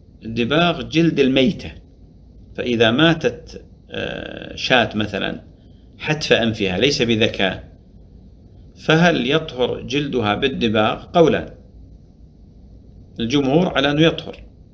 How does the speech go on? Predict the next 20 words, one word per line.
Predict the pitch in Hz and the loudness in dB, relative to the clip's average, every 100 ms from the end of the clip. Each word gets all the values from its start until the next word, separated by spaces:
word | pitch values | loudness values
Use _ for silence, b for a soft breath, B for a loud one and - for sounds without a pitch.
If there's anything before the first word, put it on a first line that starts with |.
| - | -6
والحنابلة | - - 107 123 160 143 | -6 -2 0 0 2 2
على | 107 117 | 2 0
أنه | 120 120 | 0 2
لا | 117 | 2
يطهر | 95 85 - | 2 -2 -12
كما | - 117 113 104 | -8 -4 -2 0
هو | 104 104 | -2 -2
مشهور | 104 - 107 | -4 -4 -2
المذهب، | 98 95 82 85 - - - - - | 0 -2 -4 -10 -18 -20 -20 -20 -6
والراجح | - 113 107 98 - - | -2 0 2 0 0 -2
بأنه | 95 73 | -2 0
يطهر، | 82 - 71 - - - - - - - - - - - - - - - - - - - - | -2 -2 -12 -16 -20 -20 -20 -20 -20 -20 -20 -20 -20 -20 -20 -20 -20 -20 -20 -20 -20 -16 -12
الراجح | 92 101 117 113 | -2 0 2 0
بأنه | 117 120 | 0 0
يطهر | 147 147 | 0 -4
كما | 104 - 170 | -4 -2 0
في | 120 110 | -2 -2
حديث | 151 165 | -2 0
ميمونة، | 170 170 165 123 139 - - - - - - - b b - | 2 2 2 0 -2 -10 -18 -20 -20 -20 -20 -20 b b -6
والنبي | 113 123 160 | 0 4 4